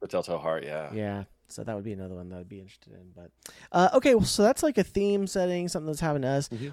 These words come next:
Speaker 2: What about, like, um, what would, like, be an ideal or your favorite creature for, like, a, like, an
Speaker 1: Mm.
Speaker 2: N P C that you would like to kind of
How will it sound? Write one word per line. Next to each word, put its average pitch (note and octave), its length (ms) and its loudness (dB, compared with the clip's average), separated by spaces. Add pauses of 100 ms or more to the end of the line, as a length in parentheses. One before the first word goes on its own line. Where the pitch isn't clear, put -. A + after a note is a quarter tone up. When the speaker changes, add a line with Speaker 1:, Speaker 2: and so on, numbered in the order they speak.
Speaker 2:
What F3+ 220 4
about, A#3 260 0
like, D3+ 400 0
um, A2+ 480 -2 (380)
what D3+ 160 -6
would, G3 120 -10
like, F#3+ 180 -6
be C3+ 440 -6 (1200)
an A#2+ 120 -8
ideal C3 640 -2
or B2 260 -4
your G#2+ 140 -6
favorite G#2+ 580 -8
creature - 640 -14 (600)
for, A2+ 240 -12
like, G2+ 240 -12
a, A2+ 280 -14 (180)
like, - 160 -12
an A#2 100 -10 (160)
Speaker 1:
Mm. D3+ 60 -8
Speaker 2:
N - 40 -8
P D3+ 160 -10
C B2 300 -8
that G#2 80 -8
you F#2+ 120 -8
would A2 100 -8
like G#2+ 260 -10
to - 140 -12
kind G2+ 200 -12
of F#2+ 240 -14